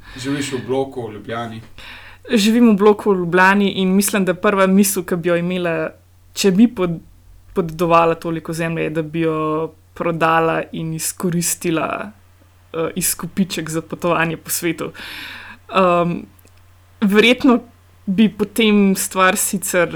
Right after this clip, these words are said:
Speaker 2: eh, se razvila v to, da bi jo poskusila izkoristiti za to, da bi imela reden izkupiček,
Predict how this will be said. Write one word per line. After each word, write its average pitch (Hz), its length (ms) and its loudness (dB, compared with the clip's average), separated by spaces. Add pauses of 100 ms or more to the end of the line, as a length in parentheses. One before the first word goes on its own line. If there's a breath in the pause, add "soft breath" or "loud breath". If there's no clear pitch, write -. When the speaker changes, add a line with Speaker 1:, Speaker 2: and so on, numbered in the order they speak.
Speaker 2:
eh, 165 300 -6
se 190 260 2
razvila 196 540 4
v 180 120 4
to, 185 220 0
da 170 140 -2
bi 165 180 -4
jo 165 140 0
poskusila 196 840 0
izkoristiti 190 920 -2
za 175 140 -2
to, 190 200 2
da 180 120 2
bi 165 220 -2
imela 170 360 0
reden 208 540 4 (560 soft breath)
izkupiček, - 920 0